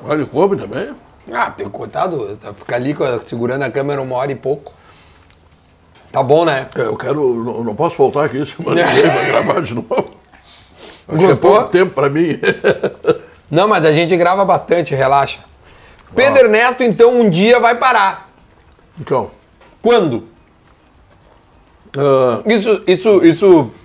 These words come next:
Speaker 2: i-, isso é uma preocupação do Pedro, parar ou não parar?
Speaker 1: Não, o... como é que eu vou te dizer? Eu penso todos os dias que um dia eu vou terminar.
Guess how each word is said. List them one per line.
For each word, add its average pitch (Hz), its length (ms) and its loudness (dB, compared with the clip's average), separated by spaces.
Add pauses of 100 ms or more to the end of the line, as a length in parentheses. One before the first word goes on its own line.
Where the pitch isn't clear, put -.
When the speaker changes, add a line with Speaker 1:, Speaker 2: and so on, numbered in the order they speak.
(320)
Speaker 2:
i-, 160 220 -4
isso 156 140 -2
é - 20 4
uma 214 140 0
preocupação 185 760 2
do 165 100 -2
Pedro, 143 520 0 (400)
parar 151 560 0 (200)
ou 147 140 0
não 151 220 2
parar? 123 420 -4 (1300)
Speaker 1:
Não, 180 160 2
o... 113 1000 -2 (840)
como 143 140 -4
é 196 60 0
que 151 80 -2
eu 175 60 0
vou 170 120 2
te 139 140 -6
dizer? 127 420 0 (760)
Eu - 120 -2
penso 233 340 -4
todos 190 320 0
os 143 140 -6
dias 170 300 2
que 226 100 -6
um 190 80 0
dia 143 280 2
eu 240 320 2
vou 359 100 0
terminar. 226 580 0